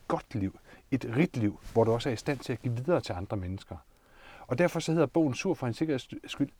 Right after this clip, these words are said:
Spørgsmålstegn. Kunne man være noget andet? Hvordan bevæger man sig fra at være sur for en sikkerheds skyld til også at være livsglad med vilje?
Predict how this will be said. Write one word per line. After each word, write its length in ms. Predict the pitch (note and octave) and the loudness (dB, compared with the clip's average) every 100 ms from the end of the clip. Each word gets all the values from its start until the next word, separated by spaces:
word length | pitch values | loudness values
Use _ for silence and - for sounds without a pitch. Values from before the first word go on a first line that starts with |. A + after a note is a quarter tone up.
| - | -18
Spørgsmålstegn. 800 | - - F#3+ - A2+ - F#2 D#2 - - _ | -14 -8 -8 -6 -8 -6 -8 -10 -18 -20 _
Kunne 200 | - C#3+ | 0 2
man 180 | A#2 G#2 | 2 2
være 180 | B2 D#3 | 0 0
noget 220 | C3+ A2 | 0 0
andet? 340 | A2+ C#3 C#3 E2+ _ - - - - | 0 -2 -4 -8 _ -20 -20 -14 -2
Hvordan 320 | A#2+ D3 E3+ | 2 4 6
bevæger 420 | E3+ C3+ F3+ C#3+ | 4 8 8 6
man 200 | F2 E2 | 0 -4
sig 140 | - | -6
fra 160 | - B2 | 0 2
at 60 | G2 | 4
være 160 | F#2+ | 2
sur 320 | - - F#3 | 0 0 2
for 140 | A2 G#2+ | 2 0
en 60 | |
sikkerheds 320 | F#2 D#3+ C#3+ - | 0 2 2 0
skyld 240 | - B2+ - - - - - _ - | -2 -2 -2 -20 -20 -20 -20 _ -10
til 240 | - C#3 - | -2 -2 6
også 340 | C#3+ F3 G#2 - - - | 6 6 0 -8 -18 -6
at 160 | A2+ G#2 | -4 0
være 160 | F#2+ G2 | 2 2
livsglad 600 | G#2+ C#3+ - - E2+ D2+ - - - | 2 2 0 0 0 0 -10 -16 -2
med 100 | G2+ | 0
vilje? 380 | G2+ G#2+ G#2+ | 2 2 0